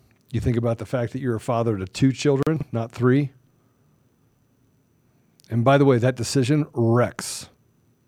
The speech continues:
your marriage. It wrecks it.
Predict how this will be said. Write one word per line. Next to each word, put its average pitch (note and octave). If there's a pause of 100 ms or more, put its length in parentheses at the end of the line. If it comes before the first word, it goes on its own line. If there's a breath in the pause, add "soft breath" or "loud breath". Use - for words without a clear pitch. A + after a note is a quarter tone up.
(160)
your A2
marriage. E2 (1600)
It A2
wrecks A2+
it. -